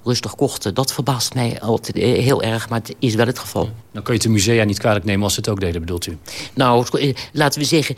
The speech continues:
Speaker 1: het is blijkbaar een andere moraal die wij nu niet meer helemaal kunnen volgen.
Speaker 2: Er valt ze vaak niks te verwijten, maar ze zijn het wel kwijt op het moment dat het wordt opgeëist door nabestaanden.
Speaker 1: Eh, ja, ik verwacht, eh, dat er natuurlijk toch wel, eh, weer een, eh, eh, reeks, eh, claims zal komen.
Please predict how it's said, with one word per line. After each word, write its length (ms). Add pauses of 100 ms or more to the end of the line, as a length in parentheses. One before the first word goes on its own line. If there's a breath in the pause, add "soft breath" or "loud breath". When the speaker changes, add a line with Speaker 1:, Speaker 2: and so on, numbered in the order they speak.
(140 loud breath)
Speaker 1:
het 180
is 120
blijkbaar 340
een 100
andere 240
moraal 400
die 120
wij 140
nu 120
niet 260
meer 180
helemaal 300
kunnen 200
volgen. 340 (320 loud breath)
Speaker 2:
Er 120
valt 220
ze 120
vaak 180
niks 240
te 80
verwijten, 520
maar 140
ze 120
zijn 200
het 120
wel 200
kwijt 340
op 80
het 80
moment 280
dat 100
het 140
wordt 140
opgeëist 680
door 360
nabestaanden. 680 (100)
Speaker 1:
Eh, 340
ja, 260
ik 180
verwacht, 460
eh, 280
dat 200
er 180
natuurlijk 420
toch 280 (260 loud breath)
wel, 360
eh, 100
weer 240
een, 180
eh, 300
eh, 200
reeks, 420
eh, 320
claims 400
zal 240
komen. 380